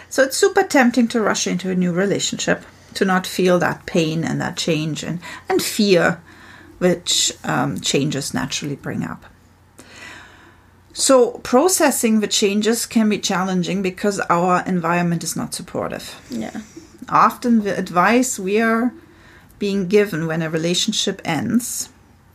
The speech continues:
Speaker 1: is along the lines of, "Oh, don't feel bad," right? It makes people uncomfortable when we're feeling sad, so
Speaker 2: Mm-hmm.
Speaker 1: "Don't feel bad."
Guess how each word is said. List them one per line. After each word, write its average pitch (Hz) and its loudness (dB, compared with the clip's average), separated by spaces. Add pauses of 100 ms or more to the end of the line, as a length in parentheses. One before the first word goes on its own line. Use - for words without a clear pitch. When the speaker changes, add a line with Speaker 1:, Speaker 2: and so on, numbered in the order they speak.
(600)
Speaker 1:
is 190 2
along 180 2
the 170 0
lines 160 -4
of, - -8
"Oh, 143 0
don't - -8
feel - -8
bad," 247 4
right? 175 -4
It 175 -4
makes 175 -6
people - -8
uncomfortable 175 -2
when 160 -8
we're 160 -6
feeling 160 -6
sad, - -2
so 214 -2
Speaker 2:
Mm-hmm. 220 0 (360)
Speaker 1:
"Don't 151 -2
feel 143 -8
bad." 240 4